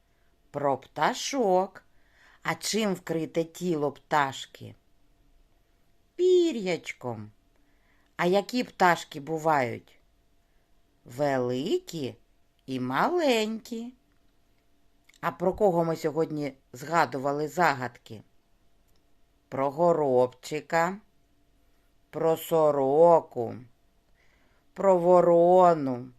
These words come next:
про голуба. Мої розумнички,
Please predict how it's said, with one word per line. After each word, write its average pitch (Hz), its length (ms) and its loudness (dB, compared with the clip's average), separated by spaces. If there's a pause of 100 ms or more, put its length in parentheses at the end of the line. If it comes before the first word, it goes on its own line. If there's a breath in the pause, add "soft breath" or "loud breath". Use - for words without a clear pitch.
(920)
про 370 280 2
голуба. 185 1040 4 (320 soft breath)
Мої 294 340 0
розумнички, 208 1160 -4